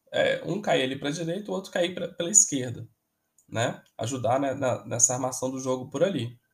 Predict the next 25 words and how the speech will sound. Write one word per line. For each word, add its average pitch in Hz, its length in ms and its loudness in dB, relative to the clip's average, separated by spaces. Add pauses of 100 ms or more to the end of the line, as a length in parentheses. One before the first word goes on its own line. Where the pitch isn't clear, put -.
(680)
E 262 140 4
na, 247 240 4
e, 160 680 -2 (720)
e 127 80 -6
na, 127 680 0 (340)
e 123 80 -4
no 151 80 4
ataque, 190 640 2 (960)
né, 123 120 0
como 120 340 0
a 98 60 0
gente 113 100 -8
poderia 151 260 -2
ter 180 60 -2
uma 180 180 2
dupla 160 320 0
de, 165 540 -6
de 139 100 -4
atacantes. 151 720 -4 (560)
A - 60 -6
gente 139 180 0
poderia 151 320 4
ter 147 120 4
no 143 80 6
ataque 113 580 2